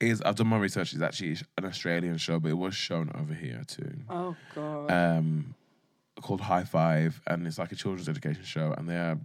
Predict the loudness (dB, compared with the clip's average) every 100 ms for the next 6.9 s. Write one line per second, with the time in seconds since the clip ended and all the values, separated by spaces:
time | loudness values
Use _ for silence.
0 | -2 0 0 -4 -4 0 2 0 -4 -18
1 | -20 -20 -20 -4 -2 0 -2 -4 -2 2
2 | 4 6 4 -2 _ -4 -2 -2 -4 0
3 | 2 2 0 -4 -6 -2 0 -2 -2 -4
4 | -2 0 0 0 -4 -6 -4 -4 -2 -4
5 | -2 -4 -2 -4 -4 -4 0 0 0 -2
6 | -2 -2 0 -2 -6 -6 -4 -4 -8